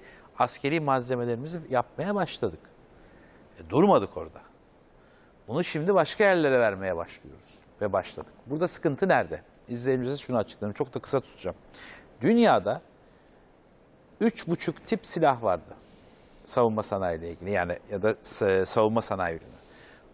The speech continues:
Amerikalıların yaptığı, Rusların yaptığı, Çinlilerin yaptığı, bir de İsraillerin yapıyor gözüktüğü. Rus ve Çin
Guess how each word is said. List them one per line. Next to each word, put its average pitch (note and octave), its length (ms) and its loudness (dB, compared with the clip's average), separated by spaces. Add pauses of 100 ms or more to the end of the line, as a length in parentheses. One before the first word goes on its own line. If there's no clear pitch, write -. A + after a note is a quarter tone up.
(120)
Amerikalıların C#3 640 2
yaptığı, D3+ 460 -4 (1200)
Rusların A#2+ 440 2
yaptığı, D3+ 640 0 (840)
Çinlilerin C#3+ 580 0
yaptığı, D3 580 -2 (500)
bir F3 60 -4
de F3 160 0
İsraillerin F3+ 1040 2 (300)
yapıyor D3+ 480 4
gözüktüğü. A2+ 540 0 (1600)
Rus G#3+ 320 0
ve F#3+ 80 4
Çin F3 340 -4